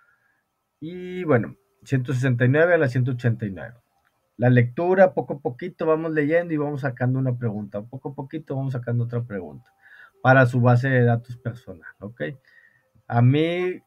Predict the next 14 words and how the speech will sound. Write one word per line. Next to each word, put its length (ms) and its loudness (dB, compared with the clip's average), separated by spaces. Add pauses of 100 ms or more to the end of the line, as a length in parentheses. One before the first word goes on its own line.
(400)
y 200 2
a 120 6
la 180 2
plataforma 680 2
nos, 320 0 (100)
nos 300 -4
coincide 760 2 (460)
que 80 -4
ustedes 560 4 (300)
realicen 580 4
las 180 2
diez 200 2
preguntas 560 0
que 160 -8